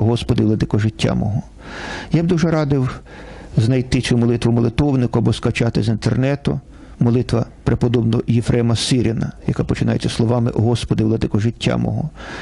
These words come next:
І у себе у молитовному правилі виділяти для неї неодмінно час, наприкінці молитви, м, на самоті земними поклонами.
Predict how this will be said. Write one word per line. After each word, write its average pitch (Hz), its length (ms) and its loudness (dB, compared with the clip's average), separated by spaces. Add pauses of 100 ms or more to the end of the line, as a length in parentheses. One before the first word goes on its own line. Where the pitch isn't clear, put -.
(160)
І 175 180 2 (1300)
у 131 100 -6
себе 117 400 0 (120)
у 113 220 2
молитовному 117 560 2
правилі 170 420 0
виділяти 123 420 0
для 117 160 2
неї 123 200 2
неодмінно 127 520 2
час, - 500 -4
наприкінці 151 540 0
молитви, 135 560 0 (720)
м, - 60 2 (340)
на 120 120 4
самоті 117 460 2
земними 110 380 2
поклонами. - 680 -2